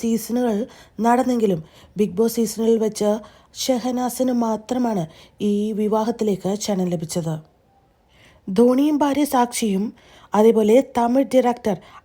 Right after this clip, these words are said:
ആറ്റ്ലിയും ഭാര്യയുമൊക്കെ ഈ വലിയ വിവാഹത്തിൽ പങ്കെടുക്കാനായിട്ട് മുംബൈയിൽ എത്തിച്ചേർന്നിട്ടുണ്ട്.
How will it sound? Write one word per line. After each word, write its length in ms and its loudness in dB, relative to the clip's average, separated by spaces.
ആറ്റ്ലിയും 460 0
ഭാര്യയുമൊക്കെ 560 0
ഈ 20 0
വലിയ 360 2
വിവാഹത്തിൽ 500 -2
പങ്കെടുക്കാനായിട്ട് 720 -2
മുംബൈയിൽ 420 4
എത്തിച്ചേർന്നിട്ടുണ്ട്. 760 -4